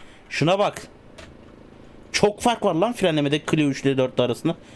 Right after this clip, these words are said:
Modçu, sen bu arabayı fren koyma. Ne yaptın? Bisiklet freni mi koydun? Büyük ihtimal bu arabada bisiklet freni var dostlar. Söyleyeyim size. Bu kadar fark etmez normalde. Yani burada tecrübe konuşur.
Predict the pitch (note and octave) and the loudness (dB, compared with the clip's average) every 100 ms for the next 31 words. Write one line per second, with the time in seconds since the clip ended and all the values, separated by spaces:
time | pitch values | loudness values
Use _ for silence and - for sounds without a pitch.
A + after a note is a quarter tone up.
0 | - - C3+ E3 - C#4 D#4 - - - | -20 -2 0 0 0 0 -2 -10 -20 -20
1 | - - F3 F#3+ G3+ G3 G3 G3 G3+ - | -6 0 2 2 0 0 0 0 0 0
2 | G#3+ A#3+ F3 G#3+ A3 - - F#3 F#3+ - | 0 2 0 0 -2 -2 -2 0 0 0
3 | F3+ F#3+ B3 B3 A#3 G#2+ - - - - | 0 0 0 0 -2 -4 -12 -20 -20 -20
4 | - - - A#3 A#3 C4+ C4+ A#3 B3 A#3+ | -20 -8 0 0 2 2 2 2 2 0
5 | A#3 - - G3+ - F#3 F3 C3+ A#2+ A2 | -2 -2 0 0 0 0 2 2 0 0
6 | G2+ - - F#3 C3 G#2+ - - - - | -2 -2 0 2 0 -4 -6 -8 -14 -18
7 | - - - G3 F3+ - F3 - D3+ D3 | -20 -4 0 2 2 2 0 2 0 2
8 | C3+ A2 G2 F#2+ - - - - - - | 2 2 0 -2 -4 -16 -18 -20 -20 -16
9 | - - - D3 C#3 D3+ D3+ F3 - F3 | -14 -14 -2 0 2 0 0 0 0 0
10 | D#3 D3 B2+ A2+ G2 - - | 2 0 0 -2 -2 -6 -8